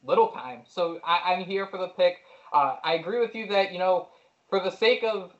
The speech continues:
this draft, I'm a hundred percent for it. If he was, if you didn't make that Lions pick, I think Javonte Williams here would have been,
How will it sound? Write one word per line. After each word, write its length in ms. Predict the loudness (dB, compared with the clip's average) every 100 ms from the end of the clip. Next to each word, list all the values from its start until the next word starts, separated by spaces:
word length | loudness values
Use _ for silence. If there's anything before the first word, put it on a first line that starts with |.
| -18 -6
this 260 | -4 -4
draft, 340 | 0 2 2 0
I'm 100 | -4
a 40 |
hundred 240 | -6 -6
percent 260 | -6 -6 -2
for 200 | 4 6
it. 100 | 6 0 -4
If 200 | -4 -4
he 140 | -6
was, 380 | -4 0 0 -2 -4
if 160 | -4
you 100 | -4
didn't 200 | -4 -2
make 180 | -4 -4
that 180 | -4 -2
Lions 300 | -4 -4 -8
pick, 280 | -6 -6 -8 _ _ _ 0
I 200 | 2 2
think 360 | 0 -4 -4 0
Javonte 480 | 4 4 2 -2
Williams 340 | -2 -2 -4 -8
here 160 | -6
would 160 | -2 0
have 100 | 0
been, 320 | 0 -2 -4